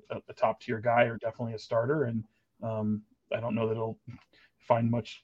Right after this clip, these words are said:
success in the win column in the next year or so, but, um, good, good, good area for him to grow.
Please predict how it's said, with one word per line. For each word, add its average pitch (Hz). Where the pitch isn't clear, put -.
success -
in 123
the 110
win 147
column 113
in 107
the 107
next 104
year 107
or 107
so, 110
but, 110
um, 104
good, 117
good, 123
good 123
area 117
for 117
him 107
to 104
grow. 107